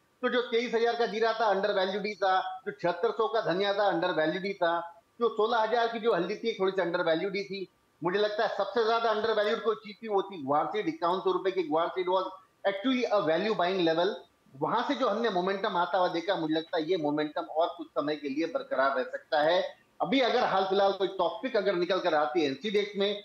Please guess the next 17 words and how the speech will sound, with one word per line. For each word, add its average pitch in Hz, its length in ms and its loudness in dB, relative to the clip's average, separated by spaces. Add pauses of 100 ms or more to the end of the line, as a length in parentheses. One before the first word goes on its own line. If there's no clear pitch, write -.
(160)
तो 240 100 4
मुझे 226 240 2
लगता 214 340 0
है 196 120 2
कि, 208 340 -6 (180)
अ, 143 60 2 (340)
अप्रैल 254 300 0
का 269 120 2
जो 240 120 0
contract 202 520 0
है 196 120 0
ये 190 60 4
साढ़े 185 320 0
तिरपन 202 360 -4
सौ 214 140 -2
के 214 140 -2
आसपास 180 360 0